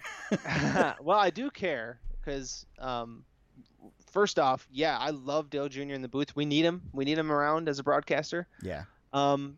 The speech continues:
Speaker 2: as far as how he's doing, he's fine. Um, I don't think he's, uh, like this poll says, is he the next John Madden or Dick Vitale? I
Speaker 1: Well,
Speaker 2: don't,
Speaker 1: the
Speaker 2: don't
Speaker 1: options
Speaker 2: know.
Speaker 1: in this
Speaker 2: They're
Speaker 1: poll
Speaker 2: early.
Speaker 1: suck.
Speaker 2: Yeah, they're, they're pretty
Speaker 1: <laughs>
Speaker 2: bad. Um,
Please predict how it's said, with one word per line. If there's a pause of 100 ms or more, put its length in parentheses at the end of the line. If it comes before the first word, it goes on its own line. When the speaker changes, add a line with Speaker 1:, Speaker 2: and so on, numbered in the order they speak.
(140)
Speaker 2:
as
far
as
how
he's
doing,
he's
fine. (760)
Um, (280)
I
don't
think
he's, (140)
uh,
like
this
poll
says,
is
he
the
next
John
Madden
or
Dick
Vitale?
I
Speaker 1:
Well, (400)
Speaker 2:
don't,
Speaker 1:
the
Speaker 2:
don't
Speaker 1:
options
Speaker 2:
know.
Speaker 1:
in
this
Speaker 2:
They're
Speaker 1:
poll
Speaker 2:
early.
Speaker 1:
suck. (280)
Speaker 2:
Yeah,
they're,
they're
pretty (240)
Speaker 1:
<laughs>
Speaker 2:
bad.
Um,